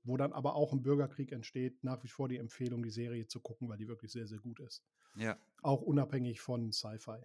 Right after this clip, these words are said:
Speaker 1: Also die ist auch als Serie, wo es um Charakterentwicklung und persönliche Konflikte und Herausforderungen geht, sehr, sehr gut.
Speaker 2: Mhm.
Speaker 1: Ähm,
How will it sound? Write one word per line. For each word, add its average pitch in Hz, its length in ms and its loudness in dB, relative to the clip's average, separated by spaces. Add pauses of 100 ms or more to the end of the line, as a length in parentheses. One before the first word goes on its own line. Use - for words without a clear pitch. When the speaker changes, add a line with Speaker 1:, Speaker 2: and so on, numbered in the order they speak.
(140)
Speaker 1:
Also 110 200 -12
die 131 140 -6
ist 139 140 -6
auch 131 180 -6
als 120 520 -6 (420)
Serie, 147 540 10
wo 139 100 6
es 143 100 0
um 131 80 2
Charakterentwicklung 127 1120 0
und 123 300 0
persönliche 123 680 0
Konflikte 117 720 -4
und 117 300 -8
Herausforderungen 113 580 -4
geht, 107 200 -8
sehr, 98 160 -8
sehr 101 160 -12
gut. 120 260 -20 (340)
Speaker 2:
Mhm. 113 300 2 (1120)
Speaker 1:
Ähm, 147 720 2